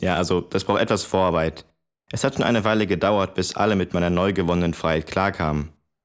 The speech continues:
Ich habe versucht, Vertrauen aufzubauen. Das heißt, Abmachungen mit ihnen einzuhalten, pünktlich zu sein, weiterhin im Haushalt mithelfen und zeigen, dass man mit Freiheiten umgehen kann.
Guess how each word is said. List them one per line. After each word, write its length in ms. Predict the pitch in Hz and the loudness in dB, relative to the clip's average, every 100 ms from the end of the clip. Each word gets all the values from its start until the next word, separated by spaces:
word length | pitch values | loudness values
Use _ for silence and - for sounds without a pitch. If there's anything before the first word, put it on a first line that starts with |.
| _ | _
Ich 120 | - | -4
habe 100 | 95 | -2
versucht, 480 | - 90 101 113 - | 0 0 2 0 -2
Vertrauen 480 | - 92 - 92 92 | -2 -2 2 2 2
aufzubauen. 680 | 80 - 85 82 78 78 76 - | 0 -4 -4 -2 0 -2 -4 -10
Das 200 | - - | -6 0
heißt, 340 | 101 101 - _ | 0 0 -6 _
Abmachungen 400 | - 143 135 135 | -4 0 0 2
mit 80 | 117 | 2
ihnen 140 | 110 | 2
einzuhalten, 840 | - 107 104 98 90 90 - 87 90 - _ | 2 0 0 0 0 0 0 -2 -2 -10 _
pünktlich 460 | 104 110 104 98 - | 0 0 2 -2 0
zu 100 | 92 | 0
sein, 400 | 87 87 90 87 _ _ _ - | 2 2 0 -4 _ _ _ -2
weiterhin 320 | 90 90 85 | 0 2 0
im 160 | 85 90 | 0 0
Haushalt 400 | 123 139 110 - | 0 0 0 0
mithelfen 600 | 101 101 95 - 92 87 | -2 0 0 0 -2 -2
und 180 | 87 82 | -4 -2
zeigen, 440 | 95 107 101 98 - _ - | 0 2 0 -2 -6 _ -12
dass 160 | - | -4
man 80 | 87 | -2
mit 120 | 82 | -2
Freiheiten 560 | - 92 101 98 92 - | -2 0 2 2 0 -2
umgehen 380 | 92 85 78 80 | 0 0 0 -2
kann. 320 | 80 76 | -2 -4